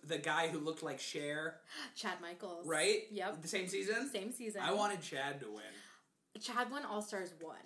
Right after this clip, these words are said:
Speaker 2: So he got his redemption. He got his
Speaker 1: Okay.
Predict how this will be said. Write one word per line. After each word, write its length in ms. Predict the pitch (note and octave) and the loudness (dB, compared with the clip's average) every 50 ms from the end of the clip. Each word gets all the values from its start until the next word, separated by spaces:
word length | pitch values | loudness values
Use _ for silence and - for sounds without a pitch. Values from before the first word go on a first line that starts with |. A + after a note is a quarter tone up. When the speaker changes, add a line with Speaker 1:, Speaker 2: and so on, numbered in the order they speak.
| G#2+ - - - _ _ _ - | -16 -20 -20 -20 _ _ _ -20
Speaker 2:
So 220 | - - - A3 | -8 0 0 0
he 200 | G#3+ A3 - D4 A#3+ | 2 2 -2 -2 2
got 320 | G#3 A#3 A3+ A3 - - | 4 6 6 6 6 4
his 220 | - F#3 F3 E3 D#3+ D#3 - - - - - - _ _ _ _ _ | 0 -4 -4 -4 -6 -8 -12 -12 -12 -12 -14 -18 _ _ _ _ _
redemption. 500 | G3 F#3+ G3 F#3 E3+ E3+ - - - - - - - - | -6 -4 -2 -2 -4 -4 -8 -10 -12 -12 -14 -16 -12 -10
He 100 | A3+ G#3+ | -6 -4
got 240 | G#3+ G3+ F#3+ F3+ F3 | -2 0 0 -2 -2
his 200 | F3+ E3 D#3+ D#3 | -4 -6 -6 -6
Speaker 1:
Okay. 320 | - - - - F#3+ F#3+ | -8 -8 -8 -6 -6 -6